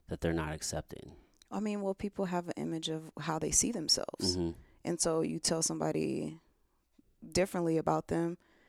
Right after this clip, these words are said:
Speaker 2: the immediate reaction is to
Speaker 1: Yeah.
Speaker 2: savor that vision that you have of yourself.
Speaker 1: Uh,
Speaker 2: That's, that's who
Speaker 1: yeah.
Speaker 2: you are.
Speaker 1: That's probably, like, a natural reaction for any human. If you tell them about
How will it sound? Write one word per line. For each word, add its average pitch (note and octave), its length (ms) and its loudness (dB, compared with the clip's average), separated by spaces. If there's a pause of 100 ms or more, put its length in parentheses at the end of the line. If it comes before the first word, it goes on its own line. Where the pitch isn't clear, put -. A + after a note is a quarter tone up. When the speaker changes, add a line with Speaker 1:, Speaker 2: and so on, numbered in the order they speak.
(340)
Speaker 2:
the D#3 400 6
immediate E3+ 400 4
reaction E3 500 2
is D#3+ 180 2
to D#3 340 0 (140)
Speaker 1:
Yeah. F3+ 80 8
Speaker 2:
savor F3 800 8
that D#3+ 200 4
vision E3 320 2
that D3+ 180 -2
you - 60 -2
have G3+ 220 4
of E3 100 -2
yourself. - 340 2
Speaker 1:
Uh, D#3+ 160 -4 (120)
Speaker 2:
That's, - 380 4
that's - 260 -2 (140)
who F#3 100 -2
Speaker 1:
yeah. E3+ 220 6
Speaker 2:
you F3 80 4
are. - 260 2 (180)
Speaker 1:
That's C3 140 2
probably, D3 240 10
like, A2+ 100 6
a F#2 40 6
natural F#2 380 6
reaction E2+ 320 2
for - 140 -4
any F2 240 4
human. D#2+ 200 -2
If D#2+ 140 -6
you F2 60 -2
tell E2+ 260 0
them F2 160 2
about E2+ 360 2